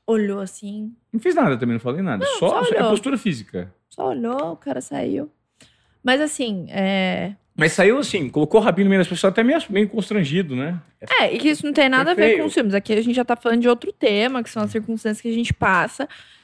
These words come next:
Speaker 1: de assédio exterior, né? O Ivan, por ser uma pessoa pública, acontece muito,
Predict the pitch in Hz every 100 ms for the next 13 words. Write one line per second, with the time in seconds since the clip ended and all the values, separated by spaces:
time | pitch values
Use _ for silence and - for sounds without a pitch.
0 | _ 214 240 254 247 214 220 220 277 269
1 | 240 220 - 277 269 359 208 190 185 202
2 | 196 196 208 254 - 220 214 220 - 208
3 | - 208 233 - 277 269 254 233 240 254
4 | 220 233 - 254 240 247 240 214 185 170
5 | 101 78 50 50 58